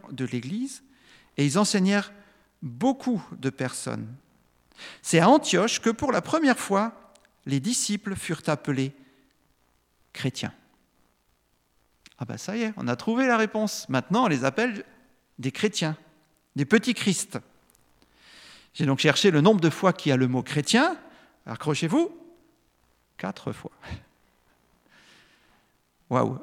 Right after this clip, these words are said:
bah alors, <laughs> c'est, c'est toujours pas ça. Est-ce que ce sont les croyants ? Les croyants,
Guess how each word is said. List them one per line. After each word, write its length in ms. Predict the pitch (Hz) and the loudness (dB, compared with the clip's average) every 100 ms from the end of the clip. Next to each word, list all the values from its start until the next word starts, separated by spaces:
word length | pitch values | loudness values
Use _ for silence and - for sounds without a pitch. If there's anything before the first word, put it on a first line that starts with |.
| - 208 | -12 -8
bah 180 | 123 | -2
alors, 320 | 143 151 180 165 | 0 2 2 0
<laughs> 40 | |
c'est, 280 | - - - | -6 -10 -12
c'est 160 | - - | -18 -12
toujours 220 | 139 135 | -6 -4
pas 120 | - | -2
ça. 240 | 127 - 143 _ _ _ _ _ _ _ - - _ _ _ _ _ _ _ _ - | -4 -6 -10 _ _ _ _ _ _ _ -20 -20 _ _ _ _ _ _ _ _ -4
Est-ce 160 | 135 | 0
que 60 | - | 2
ce 120 | - | 2
sont 160 | 196 247 | 2 4
les 120 | 185 | 4
croyants ? 460 | - - 202 160 110 - - _ _ _ _ _ _ _ _ _ _ _ _ _ _ _ _ _ - _ _ | 2 2 4 4 -2 -12 -20 _ _ _ _ _ _ _ _ _ _ _ _ _ _ _ _ _ -18 _ _
Les 120 | 160 - | -10 -4
croyants, 500 | - 143 156 185 | 2 4 4 0